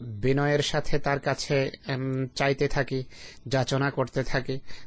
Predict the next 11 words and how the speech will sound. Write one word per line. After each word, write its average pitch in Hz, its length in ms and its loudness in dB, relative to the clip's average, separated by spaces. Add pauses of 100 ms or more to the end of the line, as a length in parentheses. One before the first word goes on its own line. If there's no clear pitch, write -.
(140)
তাহলে 127 280 2
অবশ্যই 131 500 2
তিনি 120 420 0 (280)
সাহায্যের 120 680 2
জন্য 120 220 0
ছুটে 127 320 6
আসেন 117 460 0
এবং 113 360 0 (600)
আসবেন। 123 640 2
যখন 143 560 0 (160)
সকল 143 840 2